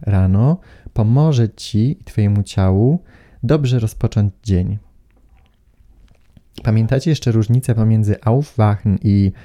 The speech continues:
wecken, aufwecken? Aufwachen to budzić się, a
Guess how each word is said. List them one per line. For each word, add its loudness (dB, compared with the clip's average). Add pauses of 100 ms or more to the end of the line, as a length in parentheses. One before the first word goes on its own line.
(240)
wecken, 0
aufwecken? 0 (840)
Aufwachen -2 (260)
to -2
budzić -2
się, -8 (420)
a 0